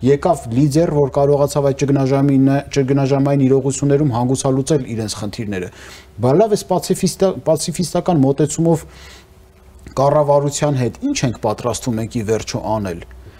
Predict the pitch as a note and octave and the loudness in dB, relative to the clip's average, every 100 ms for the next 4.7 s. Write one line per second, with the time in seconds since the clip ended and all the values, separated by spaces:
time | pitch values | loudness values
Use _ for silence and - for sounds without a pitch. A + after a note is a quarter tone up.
0 | - - - A#3 - G#3 - B3 A#3+ - | -20 -4 -2 0 2 2 2 -4 -6 -2
1 | D#3+ E3+ F3 F3 F3 F#3+ D#3 C#3+ D3 - | 2 4 2 0 2 2 2 0 0 -2
2 | D3 B2 B2 A#2+ - - D3+ D#3+ A3 A3 | -2 0 0 0 -6 -2 0 0 -2 -2
3 | C#3+ D#3 D#3+ E3 D#3 - C4 C4 E3+ G#3+ | 0 0 -2 -4 -4 -2 -2 0 0 0
4 | A3 F3+ D3+ G3 G3 A#2+ D#2+ | 0 0 2 0 2 0 -6